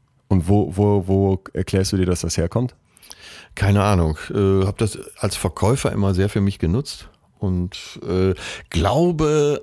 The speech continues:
Speaker 2: als vortragender Künstler, sogenannter Künstler, als Komiker auf der Bühne, selbst in der großen Halle, ähm, zu erkennen, wie so die Stimmungswellen sind.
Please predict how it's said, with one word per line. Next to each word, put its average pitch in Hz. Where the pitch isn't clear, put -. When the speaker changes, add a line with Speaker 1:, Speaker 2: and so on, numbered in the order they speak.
Speaker 2:
als -
vortragender 104
Künstler, 113
sogenannter 95
Künstler, -
als 87
Komiker 120
auf -
der 117
Bühne, 113
selbst 120
in 120
der 107
großen 113
Halle, 120
ähm, 92
zu -
erkennen, 104
wie 98
so 90
die 90
Stimmungswellen 80
sind. 71